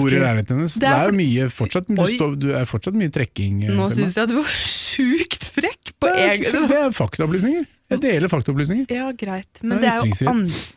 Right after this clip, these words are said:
Speaker 1: du er helt jævlig, uansett.
Speaker 2: <laughs>
Speaker 1: Eh, jeg har fjerne hytteminner, men siden det så har jeg aldri egentlig vært på hytte, og folk drar på det sånn derre, "Å, vi skal på sånn jentetur på hytta." Jeg har aldri vært noen hytteperson. Jeg, den, eh, eneste gangen jeg på en måte har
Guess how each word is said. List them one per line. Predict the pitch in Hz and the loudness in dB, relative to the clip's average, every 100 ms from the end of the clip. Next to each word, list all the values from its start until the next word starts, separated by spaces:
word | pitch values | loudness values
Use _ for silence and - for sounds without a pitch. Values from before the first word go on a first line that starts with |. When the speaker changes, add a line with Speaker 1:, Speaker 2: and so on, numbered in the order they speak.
| - - _ _ _ _ _ _ _ _ 208 | -20 -20 _ _ _ _ _ _ _ _ -8
Speaker 1:
du | 208 | -4
er | 226 | -2
helt | 208 | -2
jævlig, | 214 202 254 180 139 190 330 285 | -2 0 2 0 0 -2 0 0
uansett. | 269 185 196 294 311 - - - | 0 0 2 0 -2 -8 -6 -6
Speaker 2:
<laughs> | 719 - - - | -8 -12 -8 -2
Speaker 1:
Eh, | 254 240 240 - | 0 2 0 0
jeg | 262 | -2
har | 254 254 254 | 0 0 0
fjerne | - 294 202 220 | -2 0 0 0
hytteminner, | 247 208 220 320 226 | -2 -4 -2 -2 0
men | 220 339 214 | 0 0 -2
siden | - 262 233 | -2 -4 -2
det | 277 285 | -2 -2
så | - 226 | -2 -2
har | 202 | 0
jeg | 202 | -2
aldri | 208 180 190 - - - - | -2 -4 -6 -8 -18 -20 -8
egentlig | 196 180 | -4 -2
vært | 160 - | -4 -4
på | |
hytte, | 196 285 - 269 | -4 -4 -2 -2
og | 254 | -2
folk | - 180 | -2 -6
drar | 143 | -6
på | 135 | -8
det | 170 170 | -8 -6
sånn | 170 | -6
derre, | 151 160 - | -4 -4 -4
"Å, | 311 320 320 | -6 -6 -6
vi | 311 | -8
skal | - | -10
på | - | -8
sånn | 277 277 | -4 -2
jentetur | 269 220 - - 190 | -2 -4 -6 -10 -8
på | 226 | -6
hytta." | 220 196 | -6 -4
Jeg | |
har | - | -4
aldri | 180 175 | -2 -4
vært | 175 | -6
noen | 196 | -6
hytteperson. | 202 - - 165 180 196 - _ _ | -6 -8 -12 -8 -8 -8 -14 _ _
Jeg, | 233 240 233 | -2 -2 -2
den, | 226 247 247 | -2 -2 0
eh, | 247 233 226 220 - | 0 0 -2 -4 -4
eneste | 240 190 - 214 | -2 -2 -4 -4
gangen | 196 180 185 | -2 -2 -2
jeg | 185 190 185 185 | 0 0 -2 -4
på | 208 | -6
en | |
måte | 185 | -4
har | 185 | -4